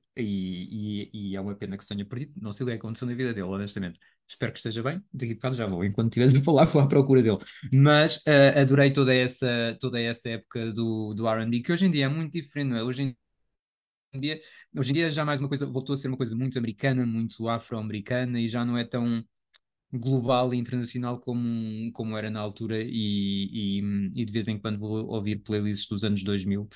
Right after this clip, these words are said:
e hum, para matar saudades e, e estão lá estes todos. Que é verdade que hoje em dia continuam vivos, sim, que o Chris Brown continua a fazer música, sim,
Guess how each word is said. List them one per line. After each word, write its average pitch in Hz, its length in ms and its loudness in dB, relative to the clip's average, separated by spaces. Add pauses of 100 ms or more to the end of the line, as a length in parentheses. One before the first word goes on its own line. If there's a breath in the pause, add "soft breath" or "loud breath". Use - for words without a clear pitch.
(420 loud breath)
e 104 320 0 (1160)
hum, 90 220 -8 (480)
para 123 80 0
matar 101 240 0
saudades 101 340 -2
e, 98 60 -6
e 104 120 -6
estão 104 220 -6
lá 98 80 0
estes - 280 -8
todos. - 260 -6
Que - 100 2
é 175 40 6
verdade 170 260 4
que 180 60 2
hoje 156 120 2
em 160 40 4
dia 175 120 2
continuam 165 280 0
vivos, 139 260 -4
sim, 120 160 0
que - 80 -10
o - 20 -20
Chris 120 160 -4
Brown 127 180 -4
continua 127 240 0
a 123 60 -10 (960)
fazer 123 140 -2
música, 101 340 -4
sim, 98 320 -6